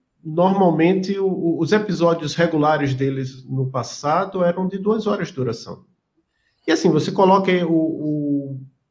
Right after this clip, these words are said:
o player lá de podcast na velocidade um ponto oito x e você consegue escutar, né? E outra coisa que eu falei também lá no curso é que, ah, chega um momento, é, você tá escutando alguma coisa, um podcast de uma hora e meia, mas às vezes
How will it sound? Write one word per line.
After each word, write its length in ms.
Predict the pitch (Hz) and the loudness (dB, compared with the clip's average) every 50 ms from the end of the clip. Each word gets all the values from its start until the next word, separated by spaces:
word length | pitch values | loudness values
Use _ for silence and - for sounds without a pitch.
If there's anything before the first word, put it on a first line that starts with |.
| _ _ _ _ _ _ _ _ _ _ - | _ _ _ _ _ _ _ _ _ _ -14
o 60 | 123 | -14
player 480 | - - - 147 156 156 151 135 123 | -12 -6 -4 -2 -2 0 0 0 0
lá 140 | 131 135 135 | 2 0 0
de 80 | 131 131 | 0 0
podcast 640 | 127 139 131 127 123 - - 127 123 123 - - 123 | -2 0 0 -2 -2 0 2 2 2 2 0 0 0
na 80 | 127 | 0
velocidade 720 | 120 120 123 120 123 123 - 135 107 113 120 113 113 123 | 2 2 0 0 -2 -4 -6 -6 -4 -4 -4 -4 -2 0
um 160 | 131 131 127 | 0 0 0
ponto 300 | - 131 131 120 - 123 | -2 -4 -6 -6 -6 -8
oito 180 | 117 117 117 - | -10 -10 -10 -12
x 840 | - - - - 165 185 202 208 208 220 202 175 - - _ _ _ _ _ _ _ _ _ _ _ _ | -14 -16 -10 -6 -4 -2 0 0 0 0 -2 -6 -10 -16 _ _ _ _ _ _ _ _ _ _ _ _
e 80 | 269 285 | _ -10
você 260 | 339 359 349 - - - | -10 -10 -10 -12 -14 -16
consegue 420 | - _ - - - 165 165 - | -16 _ -12 -4 -4 -4 -4 -4
escutar, 440 | - - 120 - - 180 147 143 143 | -8 -14 -16 -6 -2 0 0 2 0
né? 200 | 170 208 - - - - _ _ _ _ _ _ _ | -2 -4 -8 -12 -18 -20 _ _ _ _ _ _ _
E 60 | - 190 | 4 4
outra 240 | 165 - 165 160 | 4 4 2 0
coisa 260 | - 156 147 143 143 143 | 2 2 2 2 0 -2
que 80 | 147 | -4
eu 80 | 151 143 | -4 -6
falei 460 | - - - _ - 151 143 143 143 | -6 -10 -16 _ -2 2 2 2 0
também 280 | 139 151 139 139 139 139 | 0 -2 0 0 0 0
lá 140 | 139 139 | 0 0
no 160 | 139 143 135 139 | -2 -2 -6 -6
curso 380 | - 135 143 143 143 - 170 | -8 -8 -8 -8 -8 -10 -12
é 60 | 165 | -12
que, 280 | 170 - - 175 175 - | -12 -12 -14 -12 -10 -8
ah, 260 | 277 - - - - - | -6 -6 -8 -8 -10 -16
chega 240 | - - - - 302 | -14 -14 -12 -10 -8
um 20 | |
momento, 320 | - 254 233 - - - - - - | -6 -4 -4 -4 -6 -6 -10 -12 -10
é, 100 | - 120 | -10 -10
você 180 | 117 - - 160 | -10 -10 -12 -12
tá 160 | - - 170 165 | -4 -2 -2 -2
escutando 460 | 160 - - 143 - - 147 143 139 | -2 -6 -10 -12 -6 -4 -2 -2 0
alguma 320 | 135 131 135 131 120 - | -2 -2 -2 -2 -2 -2
coisa, 320 | - 151 165 180 165 139 135 | -2 -2 -2 -2 -2 -2 -4
um 120 | 127 127 | -4 -4
podcast 560 | 131 120 117 117 - 131 127 127 127 - 120 | -6 -8 -10 -10 -2 0 0 0 0 -4 -8
de 180 | 113 110 117 123 | -4 -2 -2 0
uma 240 | 131 143 147 135 127 | 2 2 4 4 4
hora 220 | 127 127 117 120 | 4 2 2 0
e 60 | 113 | -2
meia, 340 | 113 120 135 143 139 123 123 | -4 -4 -4 -4 -4 -4 -6
mas 360 | 135 156 196 254 - - - 302 | -6 -8 -10 -12 -14 -18 -12 -10
às 100 | 285 269 | -6 -4
vezes 640 | 370 330 285 - 339 294 - - - - - - | -2 -2 -4 -4 -8 -10 -12 -14 -16 -20 -20 -20